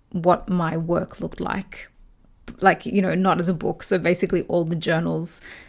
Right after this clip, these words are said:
filled with interview notes and the research and the color-coded system and all <laughs> this sort of stuff. Because Fridays with My Folks, for example, what a nightmare. I had to, like, color-code it because I couldn't figure out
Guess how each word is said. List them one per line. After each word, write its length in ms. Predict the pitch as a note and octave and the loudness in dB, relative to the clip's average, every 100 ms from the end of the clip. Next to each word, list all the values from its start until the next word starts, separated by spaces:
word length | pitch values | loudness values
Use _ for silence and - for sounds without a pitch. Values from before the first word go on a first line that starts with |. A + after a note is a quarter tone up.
| - | -20
filled 320 | - G3 F3+ | -4 2 2
with 160 | F3 - | 2 2
interview 400 | F#3 E3+ D#3+ D#3+ | 0 0 0 0
notes 560 | D#3+ D#3 B2+ - - - - - _ | 0 0 -4 -6 -8 -8 -14 -20 _
and 180 | F#3+ F3 | 2 4
the 100 | E3+ | 2
research 800 | E3 D#3 - E3+ D#3 - - - | 2 0 2 2 0 0 -2 -2
and 220 | - E3+ | -2 0
the 140 | C#3 G#2 | -2 -4
color-coded 760 | - - F3+ E3+ F#3+ E3+ E3+ | -4 0 2 2 4 4 2
system 640 | - - F3 - E3+ E3+ E3+ | 0 -2 -2 0 0 0 -2
and 80 | E3 | 0
all 80 | |
<laughs> 140 | E3+ - | 4 6
this 100 | - | 4
sort 200 | - G3 | 6 6
of 40 | |
stuff. 500 | - - G3+ F3+ - | 6 4 4 2 0
Because 360 | - F#3 F#3+ - | -2 2 2 2
Fridays 360 | F#3 F3+ G#3 | 2 4 4
with 140 | F#3+ F#3 | 2 -2
My 140 | E3 | -4
Folks, 340 | D#3+ E3 D#3+ - | -2 -4 -4 -2
for 100 | F3 | -2
example, 460 | D#3 E3 E3 - | 0 -2 -2 -2
what 180 | E3+ F#3 | 0 0
a 40 | |
nightmare. 400 | E3+ F3 - D#3+ - - - - - | 2 0 0 -4 -6 -12 -12 -14 -4
I 60 | F3+ | 0
had 200 | G#3 G#3 | 0 2
to, 100 | F#3+ | 2
like, 220 | E3 - | 2 -4
color-code 560 | - F3+ F#3 F#3+ E3+ | -2 2 2 2 0
it 160 | E3 - | 0 -4
because 260 | D#3+ F#3 F3 | -4 -2 -2
I 80 | |
couldn't 300 | E3 - F3+ | -2 -2 -2
figure 300 | - E3+ F3 | -2 0 2
out 300 | E3 E2 - | 2 2 -2